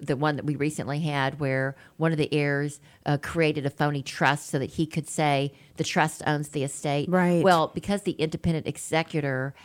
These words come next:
Speaker 1: had to protect the, uh, the estate's, um, I guess, uh, uh, what do you call, uh,
Speaker 2: Fun, uh,
Speaker 1: not character, but, uh, uh, to, to protect the estate, the, the assets of the estate,
Speaker 2: Mm-hmm.
Speaker 1: he'll get all of those back. The estate pays.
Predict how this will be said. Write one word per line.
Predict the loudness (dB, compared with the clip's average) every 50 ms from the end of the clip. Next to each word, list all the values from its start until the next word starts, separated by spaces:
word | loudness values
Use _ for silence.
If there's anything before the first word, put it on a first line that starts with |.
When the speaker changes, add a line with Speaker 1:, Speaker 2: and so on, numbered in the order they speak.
| -20 -8
Speaker 1:
had | -2 2 2 2 2 0
to | -4 -4 -2 -2 -2 -2 -4
protect | -6 -8 -6 -6 -6 -6 -4 -2 0 0 0 -2 -6 _ -18 -18 -18 _ -20 -20 -20 _ _ _
the, | -2 0 0 0 -2 -2 -4 -6 -8 -8 -6
uh, | -4 -4 -4 -4 -4 -6 -6 -2
the | -2 0
estate's, | 0 -2 -4 -2 0 2 2 2 2 -2 -6 -10 -12 -14 -14 -16 -20 -20 -20 _ _ -4
um, | -2 -2 -2 -2 -4 -6 -6 -8 -10 -12 -14 -14 -12
I | -12
guess, | -10 -8 -8 -8 -8 -10 -10 -10
uh, | -10 -8 -8 -8 -10 -10 -10 -12 -14 _ _ _ _ _ _ _ _ _ -10
uh, | -8 -8 -8 -8 -8
what | -8 -8
do | -8
you | -8
call, | -6 -6 -6 -6 -6 -8 -10 -12 -14 -14
uh, | -12 -12 -12 -12 -14 -16 -18 -16 _ -12 -12 -12 -10 -6
Speaker 2:
Fun, | -2 0 2 2 2 2 2 0 0 -2 -2 _
uh, | 0 2 2 2 2 2
Speaker 1:
not | 0 -2 -2 -4
character, | -2 0 2 2 2 0 -2 -4 -4
but, | -2 0 0 0 0 -2 -2 -4
uh, | -4 -2 -2 -4 -6 -10 -16 -20 -20 _ _ -12
uh, | -12 -10 -10 -12 -14 -16 -10 -4
to, | -4 -4 -4
to | -4 -6
protect | -2 0 0 0 0 0
the | -2
estate, | -2 0 2 0 0 0 0 -2
the, | -4 0
the | 0 2 4
assets | 4 4 2 2 -2 -10 -12
of | -8 -6
the | -6
estate, | -6 -4 -4 -2 0 2 2 0 -2
Speaker 2:
Mm-hmm. | -4 -4 -4 -4 -6 -8 -6 0
Speaker 1:
he'll | 2 2 2
get | 4 2 2 2
all | 2 2 2 2
of | 0 -2
those | -2 -4 -4 -6 -4
back. | -4 -4 -2 -2 -2
The | -2 0 0
estate | 0 0 0 0 0 -2 -4 -6
pays. | -4 0 0 0 0 -2 -4 -8 -10 -10 -12